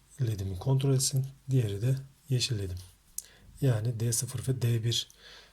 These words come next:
pinlerine bağlı olan Arduino'daki D sıfır ve D bir pinlerini kontrol etmek istiyorum. Soldaki butonum kırmızıyı kontrol etsin. Butonun üzerine bir tane bastığımda butonumun ayarları çıktı. Buraya açıklama olarak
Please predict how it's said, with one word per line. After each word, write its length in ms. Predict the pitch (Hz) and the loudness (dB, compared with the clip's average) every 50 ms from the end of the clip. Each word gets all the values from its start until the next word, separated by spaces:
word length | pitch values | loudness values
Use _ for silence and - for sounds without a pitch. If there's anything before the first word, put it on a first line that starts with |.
| _ _ - | _ _ -6
pinlerine 500 | - 139 123 117 113 107 107 107 95 98 | 2 2 4 4 4 2 0 -2 -2 -2
bağlı 240 | 107 110 117 120 120 | 0 0 0 0 0
olan 220 | 107 101 110 127 - - - 285 196 | 0 -2 -4 -6 -8 -10 -12 -4 -2
Arduino'daki 600 | 127 117 113 123 120 110 104 98 98 92 - 123 | -2 0 0 0 -2 -2 -2 -4 -6 -6 -4 -4
D 100 | 120 117 | -2 0
sıfır 320 | 113 - - - - 110 120 | -2 -2 -4 -6 -14 -4 -4
ve 100 | 131 131 | -2 0
D 180 | 120 113 110 | 0 -2 -2
bir 140 | - - - - | -4 -8 -16 -4
pinlerini 340 | - 123 104 101 104 110 131 | -4 -2 -2 -2 -2 -4 -4
kontrol 280 | 135 135 113 - 123 113 | -2 -2 -4 -4 -4 -6
etmek 240 | 110 - 110 101 - | -6 -4 -8 -6 -6
istiyorum. 320 | - - - 120 - - - - _ - - - _ _ _ - - - - - - - - - _ _ _ _ _ _ _ _ _ _ _ _ _ - | -6 -6 -8 -14 -16 -16 -20 -20 _ -20 -20 -20 _ _ _ -20 -20 -20 -20 -20 -20 -20 -20 -20 _ _ _ _ _ _ _ _ _ _ _ _ _ -8
Soldaki 440 | - - - 165 165 156 143 131 113 | -8 -4 -2 0 0 2 2 2 2
butonum 360 | 104 - 113 110 120 147 - - - _ _ _ _ _ _ _ _ _ _ _ _ _ _ _ _ _ _ _ _ _ | 0 0 0 0 0 -2 -4 -6 -20 _ _ _ _ _ _ _ _ _ _ _ _ _ _ _ _ _ _ _ _ _
kırmızıyı 420 | - 147 135 131 127 113 107 110 - | -2 2 4 4 6 4 2 -2 0
kontrol 300 | - 123 123 131 131 127 | 0 -2 0 2 0 0
etsin. 260 | 123 - - 127 123 | 0 0 -2 -2 -4
Butonun 260 | 131 - 127 120 117 | 0 0 0 0 0
üzerine 280 | 107 95 107 101 101 120 | -2 -2 -4 -4 -2 -2
bir 160 | 123 - - | -4 -4 -2
tane 260 | - 113 110 113 117 | -2 -2 -2 0 -2
bastığımda 540 | 120 113 - - 113 101 101 107 123 131 135 - - _ - - - _ _ - | -2 -2 -4 -4 -6 -4 -2 0 0 0 -2 -4 -12 _ -20 -20 -20 _ _ -4
butonumun 360 | 160 139 - 113 113 135 139 127 | -4 -2 0 2 2 4 4 4
ayarları 440 | 117 113 113 113 110 110 104 104 | 4 2 0 0 -2 -2 -4 -4
çıktı. 260 | - - _ _ - - _ - _ _ _ _ _ _ _ _ _ _ _ - - - - - - - _ _ _ _ _ _ _ _ - - | -8 -10 _ _ -20 -20 _ -20 _ _ _ _ _ _ _ _ _ _ _ -20 -20 -20 -20 -20 -20 -20 _ _ _ _ _ _ _ _ -4 -2
Buraya 180 | 160 151 139 | 2 4 4
açıklama 420 | 135 131 - - - 135 127 117 107 | 4 4 2 2 2 2 2 2 0
olarak 380 | 101 104 120 135 131 - - | -2 -2 -4 -4 -6 -8 -16